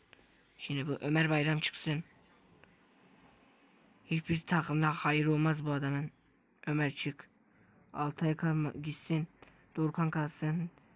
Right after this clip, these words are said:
Merit Demiral, Mert, Müdür, Caner Erkin,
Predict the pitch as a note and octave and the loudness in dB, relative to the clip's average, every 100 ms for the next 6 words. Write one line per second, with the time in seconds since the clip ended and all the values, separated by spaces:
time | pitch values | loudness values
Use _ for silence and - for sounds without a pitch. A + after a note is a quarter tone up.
0 | _ _ _ - D#3+ D#3+ D#3+ E3 D#3+ D#3+ | _ _ _ -4 0 2 2 2 4 4
1 | D3+ D#3 D#3 - D3 D3+ D3+ D3+ - - | 2 2 0 -2 0 2 2 0 -4 -20
2 | - - _ _ _ _ _ _ - D#3 | -20 -20 _ _ _ _ _ _ 0 2
3 | D#3+ D#3 D#3+ E3 - - E3 D#3 D#3+ D#3 | 2 2 2 2 -2 -4 -2 0 2 0
4 | D3+ D3+ - D#3 D#3 | -2 -4 -4 -2 -2